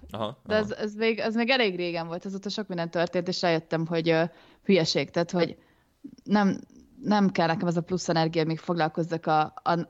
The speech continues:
Speaker 2: a, azzal, hogy most ki mit csinál. Amikor együtt vagyunk, az a mi, mi időnk,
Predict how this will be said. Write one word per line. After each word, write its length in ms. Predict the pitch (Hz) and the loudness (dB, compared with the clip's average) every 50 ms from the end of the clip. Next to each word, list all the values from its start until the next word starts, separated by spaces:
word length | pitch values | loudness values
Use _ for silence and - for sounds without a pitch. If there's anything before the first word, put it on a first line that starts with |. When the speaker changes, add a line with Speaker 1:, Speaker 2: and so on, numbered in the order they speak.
| _ _ - - | _ _ -12 -10
Speaker 2:
a, 180 | 95 90 - _ | -10 -10 -10 _
azzal, 280 | - 165 160 160 160 151 | -4 -4 -2 0 0 -2
hogy 120 | 147 143 | -2 -2
most 160 | - 170 - - | -4 -8 -8 -4
ki 120 | - 170 | -4 -2
mit 140 | 160 165 165 | -2 -2 -4
csinál. 400 | - 180 170 165 165 165 180 - - - - _ - | -2 0 2 2 4 2 2 -2 -6 -20 -20 _ -10
Amikor 360 | - - 226 233 196 - 190 180 | -4 -2 0 0 2 2 2 2
együtt 260 | 185 202 220 208 - | 2 2 0 -2 -2
vagyunk, 300 | 214 202 196 190 202 196 | -2 -2 -2 -2 -2 -2
az 140 | 190 180 180 | -2 -2 0
a 40 | 175 | 0
mi, 200 | 180 180 175 - - | 0 0 0 0 2
mi 180 | 185 185 180 | 4 6 6
időnk, 580 | 180 175 185 190 196 214 226 226 - - - | 6 6 6 6 6 6 6 4 2 -2 -18